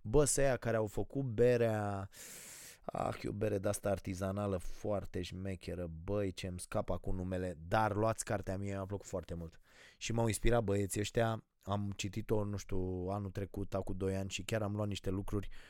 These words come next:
pe care le aplicăm astăzi la, la cafenea, la Cafeaua Nației. Uh,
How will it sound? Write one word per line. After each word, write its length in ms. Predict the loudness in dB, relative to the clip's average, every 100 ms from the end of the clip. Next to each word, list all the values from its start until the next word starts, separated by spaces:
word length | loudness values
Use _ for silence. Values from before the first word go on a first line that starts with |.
| -20 4
pe 100 | 6
care 220 | 6 4
le 120 | 4
aplicăm 380 | 8 8 8 2
astăzi 400 | 0 0 -2 0
la, 320 | 2 2 2
la 140 | 0
cafenea, 840 | -2 -2 0 2 2 2 2 0 -2
la 120 | -4
Cafeaua 440 | -2 -4 0 0 2
Nației. 520 | -2 -2 -2 -2 -4 -16 -20 -20 -20 -20 -20 -14
Uh, 640 | -2 2 6 6 8 6